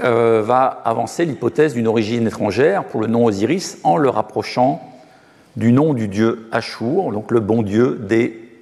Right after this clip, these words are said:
euh, Assyriens, selon son expression. Cette hypothèse va être prolongée par différents auteurs,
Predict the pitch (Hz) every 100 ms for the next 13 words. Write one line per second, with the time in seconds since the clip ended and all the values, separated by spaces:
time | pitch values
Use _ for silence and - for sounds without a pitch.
0 | 98 92 92 113 - 117 98 98 - -
1 | - - 90 87 95 - 107 - - -
2 | - _ _ _ - - - - - -
3 | - - - - - - - 120 139 -
4 | 208 226 185 104 - - - _ _ _
5 | _ _ _ _ _ _ - - 110 113
6 | - 110 131 127 127 113 131 113 92 101
7 | - 110 110 107 143 - 170 180 180